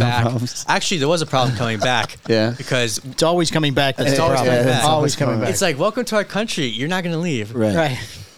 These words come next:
Speaker 2: I went to, uh, Paris, France, because
Speaker 1: Mm-hmm.
Speaker 2: my sister's, uh, living there for a year. So as a family, we went to go visit her. Um,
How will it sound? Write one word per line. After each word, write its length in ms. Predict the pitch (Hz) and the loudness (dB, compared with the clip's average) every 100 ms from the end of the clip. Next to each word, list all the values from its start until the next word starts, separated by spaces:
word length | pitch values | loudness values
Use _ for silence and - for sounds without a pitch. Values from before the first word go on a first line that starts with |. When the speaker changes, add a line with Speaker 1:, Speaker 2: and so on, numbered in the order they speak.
| - | -4
Speaker 2:
I 60 | 143 | -2
went 180 | 170 | -2
to, 280 | - 185 156 151 | -2 -2 0 0
uh, 340 | 131 123 120 - - _ _ - | 2 2 0 -6 -20 _ _ -6
Paris, 260 | 139 131 | -2 -2
France, 600 | - 113 110 - - - - | -4 -4 -6 -8 -8 -8 -4
because 280 | 104 107 107 | -2 0 -2
Speaker 1:
Mm-hmm. 40 | |
Speaker 2:
my 60 | 110 | -4
sister's, 440 | - 135 - 123 104 _ - | -6 -4 -6 -6 -10 _ -8
uh, 200 | 113 104 | -6 -4
living 280 | 107 104 | -6 -8
there 160 | 104 101 | -8 -10
for 160 | - 101 | -8 -10
a 40 | |
year. 280 | 98 98 98 | -8 -10 -8
So 400 | - 104 101 101 - | -8 -8 -10 -12 -10
as 140 | 117 | -8
a 40 | |
family, 320 | 104 117 113 104 | -6 -6 -6 -8
we 80 | |
went 160 | 101 101 | -10 -12
to 60 | - | -12
go 140 | 104 | -12
visit 240 | 98 101 | -12 -14
her. 200 | 101 104 98 _ _ _ _ - | -12 -12 -12 _ _ _ _ -8
Um, 420 | 107 101 98 98 | -2 -2 -2 -8